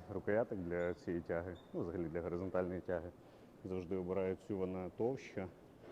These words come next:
Це і трошки все ж таки обмежує те, що можна потягнути, що мені зараз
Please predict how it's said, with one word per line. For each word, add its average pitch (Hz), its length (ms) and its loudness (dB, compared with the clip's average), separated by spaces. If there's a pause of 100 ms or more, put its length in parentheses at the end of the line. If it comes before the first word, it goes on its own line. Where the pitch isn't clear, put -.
(360)
Це 113 140 6
і 98 40 6
трошки 110 360 2
все 113 160 0
ж - 100 -4
таки - 160 4
обмежує 110 640 6 (640)
те, 123 120 8
що - 180 0
можна 110 280 4
потягнути, 123 680 2 (480)
що - 100 2
мені 98 160 4
зараз 90 220 2